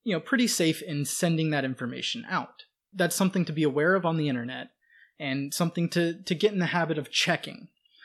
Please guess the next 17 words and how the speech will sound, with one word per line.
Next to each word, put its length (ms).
You 120
know, 40
if 140
you're 140
ever, 380
if 140
a 80
website's 500
ever 360
asking 460
for 200
information, 840
be 120
sure 260
to 120
check 400
that. 180